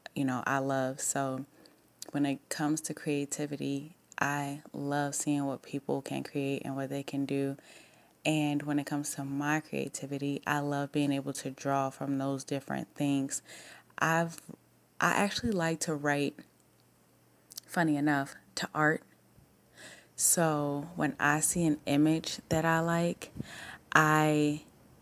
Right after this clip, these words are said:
will write to it. Like, I will write what I think that I see. And I really sometimes wish I could have those kind of conversations with the artist that actually drew it, because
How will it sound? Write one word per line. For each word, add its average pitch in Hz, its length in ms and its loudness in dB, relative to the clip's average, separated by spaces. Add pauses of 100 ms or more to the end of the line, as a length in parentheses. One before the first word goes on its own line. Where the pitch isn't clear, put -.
(100)
will 156 200 4
write 147 260 8
to 143 180 0
it. - 160 0 (100)
Like, 139 240 -4
I 147 120 8
will 151 180 4
write 147 320 4
what 143 160 0
I 143 180 4
think 143 320 0
that - 180 -2
I 139 200 2
see. 143 380 0 (480)
And 147 460 4 (240)
I 143 120 2
really 165 640 2 (220)
sometimes 160 580 2
wish 156 220 4
I 156 100 6
could 160 100 -2
have 151 200 0
those 147 180 2
kind 143 180 0
of 143 60 -2
conversations 147 760 0
with 147 180 2
the 139 120 0
artist 147 360 0
that 143 100 0
actually 143 440 -2
drew 151 280 4
it, 160 140 2
because 147 580 -2